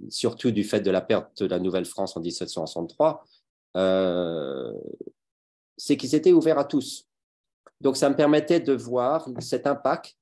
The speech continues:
dans la, loin de Versailles et loin du cercle réduit des salons et des philosophes. Et par exemple, j'ai aussi, euh, travaillé sur la presse, euh, la presse dans ces villes où il y avait des concours pour voir s'il y avait un écho, euh, à la Révolution américaine ou à,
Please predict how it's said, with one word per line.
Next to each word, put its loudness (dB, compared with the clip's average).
dans -2
la, -2
loin 4
de 2
Versailles -4
et -2
loin 2
du -4
cercle -6
réduit -2
des 0
salons -4
et -6
des -8
philosophes. -8
Et -2
par 0
exemple, 2
j'ai 2
aussi, 0
euh, -4
travaillé -2
sur -2
la 2
presse, -4
euh, -8
la 0
presse 0
dans 0
ces -2
villes 2
où 2
il 0
y 4
avait 0
des -6
concours 0
pour -4
voir 0
s'il -4
y 0
avait -2
un -4
écho, -2
euh, -6
à 2
la 4
Révolution -2
américaine -2
ou -4
à, -8